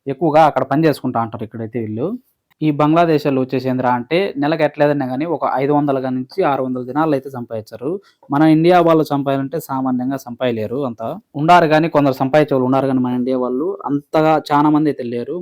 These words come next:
మన ఇండియా వాళ్ళు ఏందిరా అంటే ఎక్కువగా డ్రైవర్లు ఇలా అయితే వస్తారు చాలా మంది కూడా. చూడండి ఇక్కడ వచ్చేసి ఒంటెలు కూడా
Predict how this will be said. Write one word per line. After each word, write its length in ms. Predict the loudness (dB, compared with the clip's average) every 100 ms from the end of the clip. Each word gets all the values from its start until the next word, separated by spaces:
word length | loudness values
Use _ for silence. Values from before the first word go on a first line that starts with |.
| -4
మన 80 | -2 0
ఇండియా 200 | 2 2
వాళ్ళు 140 | 2 2
ఏందిరా 220 | 0 -2 -4
అంటే 120 | -4 -6
ఎక్కువగా 340 | -4 -4 -2 -4 -4
డ్రైవర్లు 520 | -2 -2 -4 -6 -6 -8 _ _ _ _ -4
ఇలా 160 | 0 2
అయితే 160 | 2 0 -2
వస్తారు 340 | -4 -6 -6 -6
చాలా 180 | -4 -2 -2
మంది 180 | -2 -4
కూడా. 160 | -4 -6 -6 -4
చూడండి 340 | -2 0 0 0
ఇక్కడ 120 | -2 -4
వచ్చేసి 320 | -2 -2 -2 -4 -2
ఒంటెలు 240 | -2 0
కూడా 100 | 0